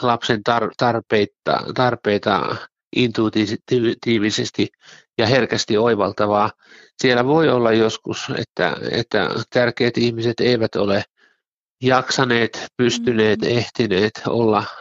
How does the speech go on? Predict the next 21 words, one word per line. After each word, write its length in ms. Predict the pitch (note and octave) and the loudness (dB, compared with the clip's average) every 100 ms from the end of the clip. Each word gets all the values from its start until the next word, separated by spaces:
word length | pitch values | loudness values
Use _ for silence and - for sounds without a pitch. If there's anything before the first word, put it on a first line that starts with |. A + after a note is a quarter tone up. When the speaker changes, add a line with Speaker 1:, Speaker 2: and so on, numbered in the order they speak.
| A#2+ | -4
Speaker 1:
läsnä 480 | A2+ A2 - G#2 G2 | 0 0 -2 -4 -2
riittävästi 720 | A2+ A2 - G#2 G#2 - G#2 - | 0 -2 -2 -2 -2 -2 -8 -4
tai 220 | G#2 F#2+ - | 0 0 0
laittaneet 600 | G2+ G#2+ G#2 - G2+ G#2 - | -2 -2 -2 -2 -2 -2 -2
myöskään 460 | G#2 - - G#2 - - - - - | -4 -4 -4 -4 -6 -16 -20 -20 -2
rajoja 560 | A#2 B2 A#2 G#2 F#2 | 0 4 4 4 2
johdonmukaisesti 1120 | F#2+ A2 A2 G#2+ G2+ - G#2+ G#2+ A2 - G2+ | 2 0 0 -2 -4 -2 -2 0 -4 -4 0
ja 180 | G2 F2+ | 2 4
että 220 | G2 - | 2 -2
se 140 | A2 A2+ | -2 0
lapsi, 380 | B2 B2+ - C3 - - - _ _ | 0 0 -2 -2 -6 -20 -20 _ _
lapsen 420 | D3+ D#3 - C#3 A2+ - B2+ | -2 -2 0 -2 -2 -4 0
hermosto 500 | E3 D3 A2+ G#2+ B2 | 0 2 0 -2 -2
niin 160 | A2+ | -2
kuin 160 | A2+ B2 | -2 -2
muovautuu 1080 | C#3+ E3 B2+ G2+ F2+ G2 - A#2 G2+ F2+ - _ | 2 2 4 2 0 -2 0 2 2 2 -2 _
siinä, 400 | - A#2 A2 G#2 G#2 - _ - _ _ _ - | -4 0 2 0 -2 -6 _ -20 _ _ _ -2
siinä 260 | B2+ A#2 G#2 - | 2 2 -2 -8
elinpiirissä, 840 | - G2 C3+ A2+ G#2+ F#2+ F#2 G2+ - | -2 0 0 0 2 2 2 0 0
jossa 340 | F#2 G2 - | 0 0 -2
hän 200 | G2+ A2 | -2 -2